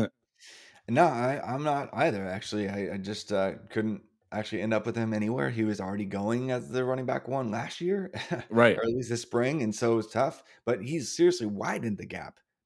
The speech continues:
Speaker 2: by maybe a really wide margin,
Speaker 1: Right.
Speaker 2: uh, in terms of proving that he is the running back one overall, and no one else is remotely close.
Speaker 1: I
Speaker 2: Um,
Speaker 1: wonder what the odds are gonna be. You know how you can always, like,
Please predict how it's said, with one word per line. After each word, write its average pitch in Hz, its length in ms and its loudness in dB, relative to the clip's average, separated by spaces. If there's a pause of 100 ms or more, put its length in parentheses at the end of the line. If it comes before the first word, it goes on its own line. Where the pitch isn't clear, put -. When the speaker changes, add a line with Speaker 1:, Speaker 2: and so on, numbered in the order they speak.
Speaker 2:
by 113 120 -2
maybe 170 320 4
a 117 60 6
really 113 460 0
wide 107 360 -2
margin, 101 600 2
Speaker 1:
Right. 113 560 0
Speaker 2:
uh, 98 360 2
in 107 160 -2
terms 117 260 0
of 104 100 -6
proving 107 260 0
that 98 80 0
he 104 120 0
is 98 120 0
the 92 80 -4
running 92 200 0
back 92 180 -2
one 95 180 -6
overall, 90 500 -6 (240)
and 95 260 -2
no 101 100 0
one 98 140 0
else 92 220 -4
is 90 100 -10
remotely 95 380 -8
close. - 440 -12 (520)
Speaker 1:
I 143 80 8
Speaker 2:
Um, 151 100 8
Speaker 1:
wonder 170 280 6
what 143 180 8
the 135 180 6
odds 104 320 4
are 120 80 4
gonna 117 220 2
be. 123 260 2
You 127 100 4
know 131 80 4
how 123 40 0
you 120 160 2
can 107 140 0
always, 101 240 2
like, 92 200 0